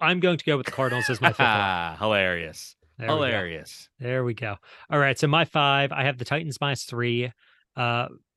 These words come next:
Speaker 1: against the Texans, the Bucks plus three and a half versus the Packers, the forty-niners versus the Cardinals plus twelve, Cowboys versus the Bills minus two, Ravens minus three versus the Jags.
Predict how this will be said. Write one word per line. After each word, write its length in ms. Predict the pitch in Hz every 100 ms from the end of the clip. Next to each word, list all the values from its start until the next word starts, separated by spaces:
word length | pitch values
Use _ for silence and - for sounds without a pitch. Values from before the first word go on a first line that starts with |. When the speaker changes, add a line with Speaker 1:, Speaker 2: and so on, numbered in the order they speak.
| -
Speaker 1:
against 420 | 120 131 110 -
the 280 | 117 110 110
Texans, 640 | - 156 - 190 202 - 143
the 180 | 117 110 -
Bucks 300 | 143 - - -
plus 300 | 156 151 -
three 180 | 147
and 80 | 135
a 40 | 123
half 200 | 131 -
versus 220 | 113 -
the 80 | 113
Packers, 640 | - 143 - 151 143 131 - - _
the 120 | 135
forty-niners 1000 | 120 - 143 165 185 147 135 139 143 127 -
versus 260 | 123 120
the 60 | -
Cardinals 500 | - 127 123 127 107 -
plus 320 | - 123 107 - -
twelve, 540 | - 147 151 151 143 _ _ _ -
Cowboys 480 | 135 123 131 127 123
versus 320 | 104 117 110
the 100 | 120
Bills 340 | 95 123 117 107
minus 320 | 107 104 -
two, 440 | - 185 190 208 _ _ _ -
Ravens 500 | 117 139 156 151 151
minus 320 | 123 123 -
three 220 | - 123
versus 240 | 113 113 -
the 80 |
Jags. 720 | 104 131 131 131 131 127 -